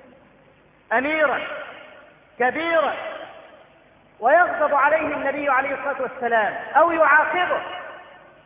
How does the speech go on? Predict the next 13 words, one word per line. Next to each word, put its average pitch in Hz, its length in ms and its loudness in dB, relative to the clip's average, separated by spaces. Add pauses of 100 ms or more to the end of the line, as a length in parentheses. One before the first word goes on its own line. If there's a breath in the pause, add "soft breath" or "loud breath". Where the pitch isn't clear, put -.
(920)
فيرسل 302 600 2
إليه 277 880 -4 (380)
ملك 320 400 2
من 285 380 -6
ملوك 302 260 0
الكفر - 420 -4 (880)
يعرض 302 480 4
عليه 294 580 4
أن 277 80 -2
يرتد 285 560 -2
عن 277 300 0
دينه 285 500 -6 (200)
فيأبى، 254 540 2